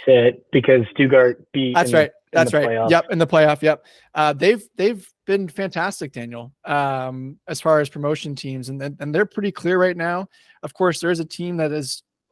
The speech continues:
Speaker 2: almost in free fall, uh, Union Berlin, who were the, the darling last year, and they sit in, you know, fourth from the bottom.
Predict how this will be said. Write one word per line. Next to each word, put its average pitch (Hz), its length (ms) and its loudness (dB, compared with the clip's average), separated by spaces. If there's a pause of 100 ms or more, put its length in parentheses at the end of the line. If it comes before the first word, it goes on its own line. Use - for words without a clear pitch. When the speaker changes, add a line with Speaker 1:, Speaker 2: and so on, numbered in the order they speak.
Speaker 2:
almost 202 340 2
in 151 80 -6
free 180 200 -4
fall, 156 460 0 (340)
uh, 139 580 -2
Union 165 300 -6
Berlin, 156 460 -2
who 147 140 -6
were 147 140 -4
the, 139 360 -6
the 143 100 -8
darling 151 460 0
last 143 380 -8
year, 131 160 -8
and 127 100 -10
they 165 100 -6
sit 156 340 -4 (500)
in, 139 320 -8 (120)
you 147 100 -10
know, 120 100 -8
fourth 190 420 -2
from 160 140 -6
the 139 100 -6
bottom. 135 480 0